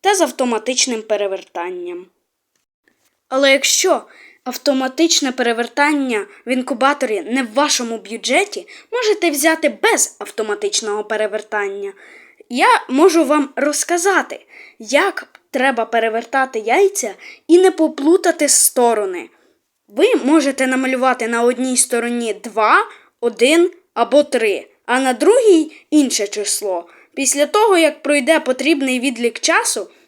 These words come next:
ви перевертаєте яйце, наприклад, зі сторони один на сторону два, щоб яйце рівномірно прогрівалося по всьому периметру. На своєму екрані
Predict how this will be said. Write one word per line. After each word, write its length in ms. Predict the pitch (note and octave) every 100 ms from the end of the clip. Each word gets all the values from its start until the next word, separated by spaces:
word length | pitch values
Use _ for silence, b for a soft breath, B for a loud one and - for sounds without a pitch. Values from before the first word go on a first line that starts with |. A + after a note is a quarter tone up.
| b
ви 160 | A#3 F#4+
перевертаєте 840 | G#4+ G4+ F#4 - F4 F4 F4 E4+ D#4+ B B B _
яйце, 680 | - C#4 D4 C#4 F4+ D4+ -
наприклад, 560 | C4 C4 D#4+ D#4+ C#4+ A#3+ G#3
зі 240 | A3+ B3+
сторони 460 | - D4+ D#4 D#4 D#4
один 420 | C4+ C4 G4+ A#4 - B A#3+
на 120 | C4+
сторону 520 | - A4 G#4+ F4+ E4+
два, 360 | - C#4 G#3+ - B B
щоб 320 | - D4+ A#3+
яйце 440 | C#4 C4 - A4+
рівномірно 760 | C4+ B3+ B3+ C4 G#4 D#4 C4 -
прогрівалося 960 | - D4+ A#3 C4 B3 C#4 D4+ A#3 G3 E3 - _ _
по 80 | -
всьому 360 | G#3+ - C4+ B3+
периметру. 680 | A#3 G#3 G3+ G3 F#3 - D#3+ _ _ -
На 120 | A#3
своєму 420 | A#3 B3+ G#4+ G#4+ D#4+
екрані 560 | F3 A3+ A#3 E4 G#3+